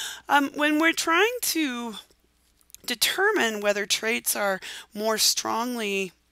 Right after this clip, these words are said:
affected by genotype or the environment, um, you know, it, it, it brings up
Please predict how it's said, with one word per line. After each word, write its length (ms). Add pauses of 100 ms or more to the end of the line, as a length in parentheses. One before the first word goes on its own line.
(280)
affected 520
by 160
genotype 680 (100)
or 180
the 160
environment, 760 (520)
um, 420 (420)
you 80
know, 200
it, 180
it, 200
it 220
brings 480
up 320